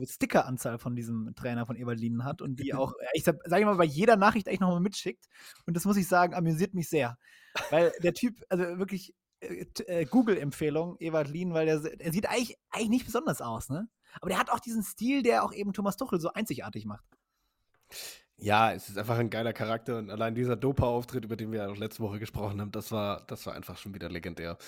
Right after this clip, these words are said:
Speaker 2: Jetzt habe ich noch eine zweite Rubrik mitgebracht, weißt du, sechs Zitate, die hat man doch relativ schnell durch. Das hat noch eine zweite Rubrik in der Rubrik sozusagen.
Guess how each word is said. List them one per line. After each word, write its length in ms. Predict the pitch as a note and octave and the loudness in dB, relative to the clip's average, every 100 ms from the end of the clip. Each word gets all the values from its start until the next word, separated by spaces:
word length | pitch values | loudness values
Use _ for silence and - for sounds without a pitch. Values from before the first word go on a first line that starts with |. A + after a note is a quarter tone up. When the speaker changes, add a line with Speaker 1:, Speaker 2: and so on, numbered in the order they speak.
| - - - - | -16 -14 -14 6
Speaker 2:
Jetzt 340 | B2+ G3 - | 8 8 8
habe 140 | F3 | 6
ich 80 | F#3+ | 8
noch 100 | E3+ | 6
eine 140 | D#3 C#3+ | 6 4
zweite 260 | D3+ D3+ | 4 4
Rubrik 360 | C3+ - D#3 D3 | 2 2 2 0
mitgebracht, 440 | C3+ B2 B2 A#2+ | -2 2 2 2
weißt 200 | B2+ B2 | 0 0
du, 40 | B2+ | 2
sechs 220 | B2 - | 0 0
Zitate, 460 | C3 A#2+ B2 C3 | 0 6 6 6
die 120 | A#2 A#2 | 2 2
hat 120 | B2 | 4
man 100 | A#2 | -2
doch 160 | A2 | -4
relativ 300 | A2+ A2 G#2+ | -2 -2 -4
schnell 240 | - A2 G#2 | -6 -4 0
durch. 240 | A#2+ C3 | 2 2
Das 160 | - A2 | 0 -4
hat 140 | A2 | -2
noch 120 | B2 | -2
eine 160 | A2 A2+ | -4 -6
zweite 320 | - B2 C3 | 0 2 4
Rubrik 420 | A#2+ A#2+ E3 D#3+ | 4 4 4 4
in 100 | B3 | 8
der 100 | C4 | 10
Rubrik 400 | F3 C#3+ D3 F3 | 10 8 4 0
sozusagen. 640 | - A#2 B2+ A2+ A2 B2+ E3+ | -2 -6 -4 -2 -2 -2 -4